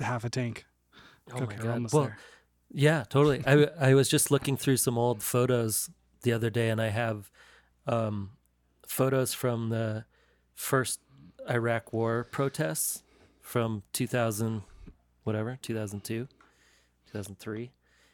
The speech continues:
Speaker 1: Well, that's not
Speaker 2: And,
Speaker 1: that
Speaker 2: um,
Speaker 1: fir-, that was the, that was the second
Speaker 2: well, the,
Speaker 1: Iraq War.
Speaker 2: the second,
Speaker 1: That was Iraq
Speaker 2: the f-,
Speaker 1: War.
Speaker 2: the first protests. I don't know how many protests there were in the
Speaker 1: Oh,
Speaker 2: nineties,
Speaker 1: first protest
Speaker 2: but,
Speaker 1: stuff.
Speaker 2: yeah.
Speaker 1: You're
Speaker 2: First protests of the newest, <laughs> the newest-ish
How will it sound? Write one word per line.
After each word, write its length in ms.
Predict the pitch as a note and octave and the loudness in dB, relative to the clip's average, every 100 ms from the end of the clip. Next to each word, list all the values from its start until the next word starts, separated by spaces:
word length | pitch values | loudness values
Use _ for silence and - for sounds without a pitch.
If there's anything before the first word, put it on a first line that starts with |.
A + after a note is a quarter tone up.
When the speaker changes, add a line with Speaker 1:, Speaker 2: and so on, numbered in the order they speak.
| C#3+ | -4
Speaker 1:
Well, 100 | D3 | 0
that's 160 | C#3 | 2
not 120 | A#2+ | 2
Speaker 2:
And, 80 | A2+ | 2
Speaker 1:
that 160 | C#3+ G#2+ | 2 2
Speaker 2:
um, 60 | G#2+ | 2
Speaker 1:
fir-, 120 | E3 | 0
that 200 | D3 D3 | 2 2
was 180 | D#3 C3+ | 2 0
the, 260 | C#3 A#2+ A2 - | 0 -2 -4 -2
that 80 | E3 | 0
was 100 | D#3 | 0
the 80 | C#3+ | 0
second 320 | - F3 C#3+ | 2 4 8
Speaker 2:
well, 100 | D3 | 8
the, 80 | C3+ | 8
Speaker 1:
Iraq 200 | B2 - | 2 0
War. 300 | C3 B2 A#2 | 0 0 4
Speaker 2:
the 60 | C#3 | 6
second, 400 | - D#3+ D3+ C#3+ | 8 8 8 6
Speaker 1:
That 40 | C#3 | 4
was 80 | |
Iraq 360 | C3 C3+ C3 - | 0 0 -2 4
Speaker 2:
the 60 | C3 | 4
f-, 120 | - | 4
Speaker 1:
War. 120 | D3+ | 4
Speaker 2:
the 80 | - | 4
first 300 | - F3 - | 6 6 6
protests. 800 | D#3 D3+ - G#2+ G#2 - - - _ - | 6 6 4 0 0 0 -2 -2 _ 4
I 40 | |
don't 120 | D3 | 6
know 120 | D#3+ C#3 | 8 8
how 120 | C#3+ | 6
many 200 | C3+ C3 | 6 4
protests 480 | - B2 - A2 - | 6 4 4 2 2
there 140 | A2+ | 2
were 160 | A2 A2 | 4 4
in 120 | A2 | 4
the 60 | A2 | 4
Speaker 1:
Oh, 60 | |
Speaker 2:
nineties, 200 | G#2+ A2 | 4 2
Speaker 1:
first 200 | G#2+ G2+ | 2 2
protest 400 | - D3+ D#3 C3+ | 2 0 0 0
Speaker 2:
but, 140 | G#2 C3+ | -2 -4
Speaker 1:
stuff. 140 | - _ - - | -8 _ -20 0
Speaker 2:
yeah. 200 | B2+ A2 - - - - | 2 2 -2 -10 -10 -6
Speaker 1:
You're 120 | D3 | -2
Speaker 2:
First 240 | B2+ D#3+ - | 4 4 6
protests 520 | D3+ D3 C#3+ C3+ - | 4 6 4 4 4
of 240 | C3 G#2+ | 4 4
the 100 | A2 | 2
newest, 720 | A2+ B2 D#3 A#2+ G2 - - - _ | 4 6 8 6 6 2 0 -4 _
<laughs> 200 | - - | -20 -2
the 340 | C#3 B2+ A2 B2 | 4 4 4 4
newest-ish 1080 | C3 B2+ B2 - - - _ A#2+ A2 - | 6 6 4 2 0 -10 _ 2 4 0